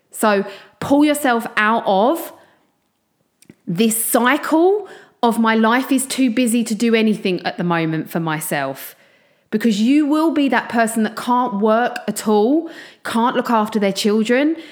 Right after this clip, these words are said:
their house goes into ruins because they can't look after it, because you just didn't do enough of the things that make you feel alive. Full stop. That's the end of that bollocking.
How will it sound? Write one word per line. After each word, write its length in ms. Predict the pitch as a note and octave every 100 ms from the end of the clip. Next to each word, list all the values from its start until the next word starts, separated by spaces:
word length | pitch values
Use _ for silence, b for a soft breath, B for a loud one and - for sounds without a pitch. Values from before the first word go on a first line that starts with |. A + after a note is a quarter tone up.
| B B
their 160 | A3
house 480 | G#3+ A#3 A#3 B3+ -
goes 260 | A#3+ G#3+ G#3
into 260 | G#3+ G#3+
ruins 540 | F#3 G3 G3+ B3 D4 C#4+
because 160 | -
they 80 | G#3+
can't 320 | G#3 A#3 A#3
look 160 | G#3+ G#3+
after 400 | G3+ G3+ - A3
it, 220 | D4+ - B B B B
because 300 | - B3+ C4+
you 100 | C#4
just 440 | A#3 C4+ C4 - -
didn't 320 | B3 B3+ A#3
do 180 | B3 B3
enough 360 | A3+ G#3+ G#3
of 120 | G#3+ F3+
the 100 | F#3
things 340 | G#3 G3 F3+
that 120 | F#3+
make 260 | F#3 F3+ -
you 60 |
feel 260 | F3 F3+ E3+
alive. 520 | E3+ D3 C#3 C3+ - - _ _ _ _ _ _ _ _ _ _ _ _ - B B B B B B
Full 320 | - C#4+ D4
stop. 760 | C#4 A#3+ G#3 F#3+ - - _ _ _ _ _ _
That's 240 | - A#3 A3+
the 140 | B3+
end 200 | A3 A3+
of 140 | G#3+ -
that 220 | F#3 -
bollocking. 640 | G3+ F#3+ F#3 E3+ D#3+ F3